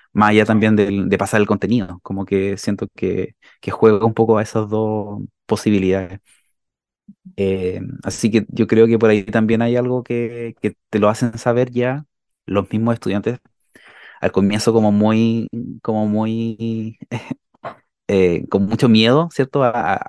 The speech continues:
a leer poesía, pero después ya se dan cuenta que es leer, es leer y, y, y darle un tiempo a esas palabras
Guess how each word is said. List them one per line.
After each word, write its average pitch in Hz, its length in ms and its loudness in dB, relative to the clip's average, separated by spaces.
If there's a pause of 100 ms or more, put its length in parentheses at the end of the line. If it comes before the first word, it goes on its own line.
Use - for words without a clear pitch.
(140)
a - 160 -6
leer 104 220 0
poesía, 131 640 -2
pero 113 200 2
después 117 400 -2
ya 127 400 -4
se - 140 -8
dan 123 80 -4
cuenta 131 280 -4
que - 600 -4
es 139 140 2
leer, 139 280 4 (380)
es - 180 -12
leer 127 260 2
y, 123 260 -4
y, 117 460 -6
y 107 40 -2
darle 120 240 2
un 131 80 4
tiempo 127 380 -4
a 117 120 -2
esas 120 200 -8
palabras 120 560 -2